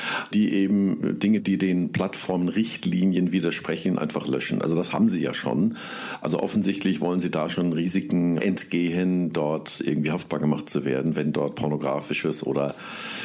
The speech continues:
zu viel Mord und Totschlag passieren, ne? Und die haben letztlich Angst vor, ja, gesetzlichen Konsequenzen, denke ich mal.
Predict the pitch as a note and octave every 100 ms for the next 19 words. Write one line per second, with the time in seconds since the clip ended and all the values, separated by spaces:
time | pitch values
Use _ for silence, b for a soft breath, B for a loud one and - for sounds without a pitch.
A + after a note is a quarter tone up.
0 | B - B2+ - - G2+ F#2+ D#2+ D2+ E2
1 | - C2 - B1+ - B1 A1+ - - D2
2 | E2+ - B B B B - E2+ E2 E2
3 | D2+ D#2 D2+ C#2 D2 E2+ - A2 - B2
4 | - - G2+ G2 G2 G2+ F#2+ F2+ E2+ F2
5 | - G2 - G#2 G2+ G2+ G2 - - G2
6 | - - - - - - - - - -